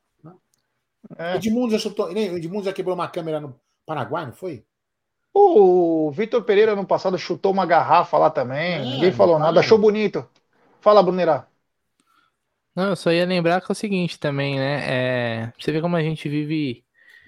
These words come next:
Speaker 3: é, num lugar com os valores, é, detu-, deturpados, né? É, o Abel fez um livro que foi campeão de venda e o lucro foi doado para ongs, né?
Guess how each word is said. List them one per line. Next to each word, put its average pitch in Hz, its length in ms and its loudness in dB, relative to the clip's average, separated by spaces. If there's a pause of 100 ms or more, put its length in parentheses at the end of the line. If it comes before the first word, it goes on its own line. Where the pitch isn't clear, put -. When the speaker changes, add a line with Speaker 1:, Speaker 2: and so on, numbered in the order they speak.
(260)
Speaker 3:
é, 139 300 -4
num 143 200 -2
lugar 147 300 2
com 156 160 -4
os 135 80 -2
valores, 143 560 0
é, 127 580 -2 (140)
detu-, 139 500 -6
deturpados, 127 920 -2
né? 123 200 -6 (640)
É, 123 440 -2
o 139 80 0
Abel 139 240 4
fez 160 180 0
um 165 140 -2
livro 170 440 -2 (360)
que 127 140 -10
foi 123 600 -4
campeão 151 340 -4
de 165 120 -2
venda 143 500 -2 (220)
e 139 60 -2
o 139 80 0
lucro 160 560 0 (680)
foi - 340 -4
doado 135 480 2
para 151 360 0
ongs, 135 480 -4
né? 123 220 -6